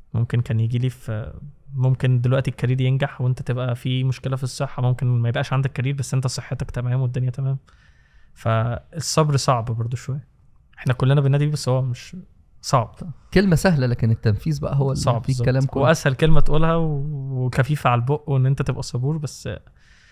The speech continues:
Speaker 1: مش كل الناس تبقى صبور، بس أنت لو راضي الصبر هيبقى بالنسبة لك سهل يعني. فكرة في الرضا.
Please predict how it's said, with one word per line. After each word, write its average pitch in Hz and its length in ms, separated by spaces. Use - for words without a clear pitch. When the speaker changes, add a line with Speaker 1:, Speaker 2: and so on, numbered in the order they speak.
Speaker 1:
مش - 80
كل 135 100
الناس 147 200
تبقى 135 140
صبور، 139 240
بس 147 240
أنت 156 160
لو 131 280
راضي 190 560
الصبر 151 420
هيبقى 131 180
بالنسبة 139 320
لك - 440
سهل 127 360
يعني. 131 200
فكرة 156 220
في 131 80
الرضا. 127 300